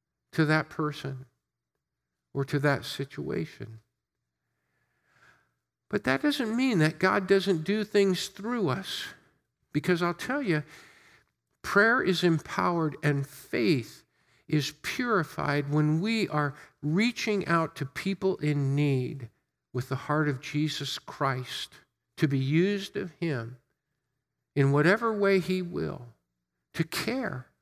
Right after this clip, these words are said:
to show not only sympathy and empathy, but help. And when we follow Jesus Christ into those situations, I can't think of a better example of a disciple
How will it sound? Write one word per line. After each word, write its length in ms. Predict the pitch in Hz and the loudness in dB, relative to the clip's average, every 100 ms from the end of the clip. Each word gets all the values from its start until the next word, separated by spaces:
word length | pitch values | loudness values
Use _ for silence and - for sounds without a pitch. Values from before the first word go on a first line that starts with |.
| _ _ _ _ _ _ - | _ _ _ _ _ _ -8
to 60 | 156 | -4
show 440 | - 190 175 170 - - _ _ _ _ _ _ _ _ _ _ _ _ - | 2 4 4 0 -10 -20 _ _ _ _ _ _ _ _ _ _ _ _ 0
not 220 | 185 247 | 4 4
only 300 | 277 226 180 | 4 4 4
sympathy 600 | 151 - 247 254 - 180 | 4 0 0 0 2 4
and 120 | 160 - | 4 2
empathy, 680 | 208 277 208 - 139 139 131 _ _ _ | 0 2 -2 -2 -6 -6 -10 _ _ _
but 220 | 180 180 - | 0 0 0
help. 500 | - 220 - - - _ _ _ _ _ _ _ _ _ _ _ _ _ | -2 -2 -2 -8 -18 _ _ _ _ _ _ _ _ _ _ _ _ _
And 200 | 180 180 | 2 6
when 180 | 180 180 | 6 6
we 140 | 240 | 2
follow 500 | 277 - 240 247 233 | 0 0 2 4 2
Jesus 540 | 185 - 240 240 214 - | 0 -2 -4 -4 -6 -6
Christ 440 | - 208 233 - | 0 2 2 2
into 220 | 202 185 | 2 2
those 260 | 180 190 190 | 4 4 2
situations, 840 | - 220 - 208 202 214 226 214 - | -4 -6 -4 2 2 2 -4 -4 -2
I 80 | 185 | -2
can't 360 | - 233 220 | 0 0 0
think 320 | - 240 233 - | -4 -4 -4 -2
of 140 | 175 | 2
a 60 | 165 | 2
better 640 | 139 - 202 220 254 254 | 0 0 4 4 2 0
example 1000 | 220 170 143 - 202 208 202 - 113 82 - _ _ _ _ _ _ _ _ | 0 0 -2 4 4 4 0 -4 -10 -10 -16 _ _ _ _ _ _ _ _
of 200 | - 160 | 0 0
a 140 | 160 160 | 2 2
disciple 1040 | 170 160 - 240 262 254 - 135 135 | 4 2 2 2 2 2 0 0 0